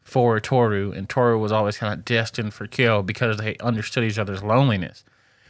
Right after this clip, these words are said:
And I was like, "That's crazy. That's crazy." Like, the two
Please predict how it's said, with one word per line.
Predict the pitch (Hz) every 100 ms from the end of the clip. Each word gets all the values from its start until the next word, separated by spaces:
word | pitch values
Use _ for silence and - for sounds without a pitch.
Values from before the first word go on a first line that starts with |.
| _
And | -
I | 139
was | 113
like, | 95
"That's | 139 180
crazy. | - 208 202 220 170 135 - -
That's | 180 202 -
crazy." | 262 269 294 247 185 -
Like, | 127 151 135 104 _ _ _ _ _ _ _ -
the | 131
two | - 208 220 208 202